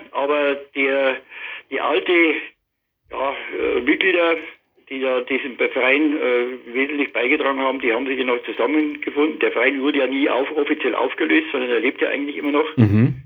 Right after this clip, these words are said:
Speaker 1: Wir sind immer noch E V und im Vereinsregister auch eingetragen. Aber wir pflegen nur noch mehr unsere gesellschaftlichen, ja,
Speaker 2: Also was?
Speaker 1: Veranstaltungen, äh,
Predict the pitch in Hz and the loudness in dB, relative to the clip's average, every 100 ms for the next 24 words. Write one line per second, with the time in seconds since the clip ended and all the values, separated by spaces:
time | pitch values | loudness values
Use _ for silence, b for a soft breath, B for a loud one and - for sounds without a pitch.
0 | - - 123 131 147 147 - 110 - 104 | -16 -12 -8 -6 -4 -4 -4 -8 -6 -2
1 | 147 160 135 120 117 139 147 139 147 - | 0 2 0 0 2 2 2 -2 -2 -6
2 | 104 - - 151 160 143 147 156 156 _ | -6 -4 -2 -2 0 0 0 -2 -6 _
3 | _ _ _ _ _ - 110 120 139 127 | _ _ _ _ _ -8 -4 0 2 2
4 | 123 127 123 - 123 147 135 139 147 139 | 2 2 2 0 0 2 2 2 0 2
5 | 135 139 147 127 135 113 120 131 143 - | 0 0 -2 -4 -4 0 0 2 0 0
6 | 127 127 127 123 120 - _ _ _ _ | -4 -6 -6 -8 -10 -18 _ _ _ _
7 | _ _ _ - - 117 - - - _ | _ _ _ -8 -2 -2 -2 -8 -12 _
8 | _ _ _ _ _ _ _ _ 135 113 | _ _ _ _ _ _ _ _ 4 6
9 | 127 131 127 - - - 127 139 135 131 | 8 6 4 -8 -14 -10 -10 -8 -10 -10
10 | 117 | -10